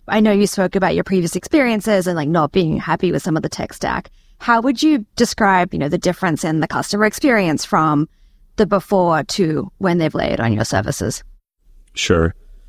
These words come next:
Speaker 2: Yeah. I mean, look, it's, it's pretty crazy. It's n-, it's not like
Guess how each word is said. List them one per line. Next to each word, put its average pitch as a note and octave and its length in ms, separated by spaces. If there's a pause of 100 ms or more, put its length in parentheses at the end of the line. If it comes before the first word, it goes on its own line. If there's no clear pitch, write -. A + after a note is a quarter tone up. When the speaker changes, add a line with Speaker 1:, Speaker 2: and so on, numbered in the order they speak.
(640)
Speaker 2:
Yeah. A#2+ 320
I A2 80
mean, G#2+ 460 (160)
look, A#2+ 260
it's, - 480 (1300)
it's - 160
pretty C#3+ 320
crazy. G2 640
It's - 180
n-, C#3 100
it's C3 160
not D3 200
like E3+ 200